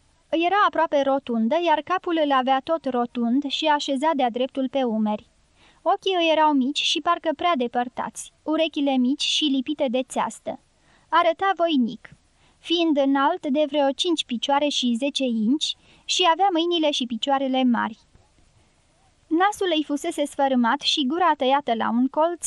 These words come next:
iar dâra cicatricei îi străbătea obrazul de pe buza de sus până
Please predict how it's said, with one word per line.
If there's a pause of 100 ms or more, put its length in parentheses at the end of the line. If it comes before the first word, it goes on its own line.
iar
dâra
cicatricei
îi
străbătea
obrazul
de
pe
buza
de
sus
până